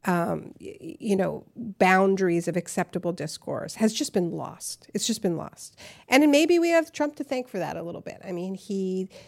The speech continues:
he's breaking rules right, left, and center. And so there's sort of a little bit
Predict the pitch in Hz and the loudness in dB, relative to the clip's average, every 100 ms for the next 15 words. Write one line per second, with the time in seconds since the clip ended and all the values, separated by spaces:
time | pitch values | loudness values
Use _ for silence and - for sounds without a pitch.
0 | _ - 185 170 185 220 226 233 196 196 | _ -4 -2 0 2 2 2 2 4 2
1 | 190 175 175 170 - 170 170 165 - 208 | 2 0 -2 -4 -8 -6 -6 -6 -8 -14
2 | - 170 165 185 180 180 170 196 190 - | -6 -4 -2 -2 0 0 -2 -2 -4 -4
3 | - 202 196 196 185 151 | -12 -2 0 2 0 -4